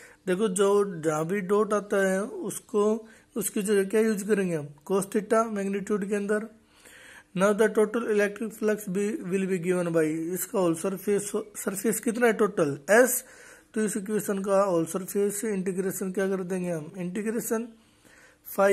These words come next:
E का इंटीग्रेशन, phi d phi का इंटीग्रेशन phi E। ठीक है, E dot D S ऐसे लिख सकते हैं हम। तो इलेक्ट्रिक फ्लक्स की दूसरी डेफिनेशन यहाँ से, इलेक्ट्रिक flux may be defined as the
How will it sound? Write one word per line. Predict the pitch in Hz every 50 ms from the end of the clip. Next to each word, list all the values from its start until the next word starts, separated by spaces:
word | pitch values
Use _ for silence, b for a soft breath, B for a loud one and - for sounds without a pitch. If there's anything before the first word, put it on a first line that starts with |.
| 208 214
E | 208 190
का | 214 202
इंटीग्रेशन, | 196 196 190 185 180 175 170 160 - - 156 151 151 151 139 - -
phi | 185 185 196 208 208 208 202 170 156
d | 170 190 196 190 202
phi | 196 196 196
का | 214 190
इंटीग्रेशन | 185 180 170 175 165 160 151 143 - 160 147 151 143 - -
phi | 190 202 214
E। | 233 214 208 208 208 214 208 b b b b b b b b b b b b _ -
ठीक | - 220 220 208
है, | 226 202 185 175 170 -
E | - 208 196 196 202 208 233 254 214 170 170
dot | 170 175 175 175 - - 170 151
D | 156 160 160 151
S | 139 - - 165
ऐसे | 156 - 185
लिख | 165 165 160 156
सकते | - 170 - - -
हैं | 180 175
हम। | 170 180 202 214 b b b b b b b _
तो | - 202 202 202 208 208
इलेक्ट्रिक | 208 202 196 196 220 240 -
फ्लक्स | - 233 220 214 214 -
की | - 226
दूसरी | 202 185 214 208 - - 220
डेफिनेशन | 214 233 208 - 208 208 208 196 - 220 196
यहाँ | 190 180 170
से, | 165 - - 202 214 254 - B B B B B B B B B B -
इलेक्ट्रिक | 202 190 202 196 196 240 240 226 -
flux | - 220 208 208 208 - 220
may | 196 202 202 190 180
be | 196 180 175
defined | 185 - - 196 202 202 185 185 180
as | 180 175 170 185 208 214 b b b b b b b b _ -
the | 175 170 185 180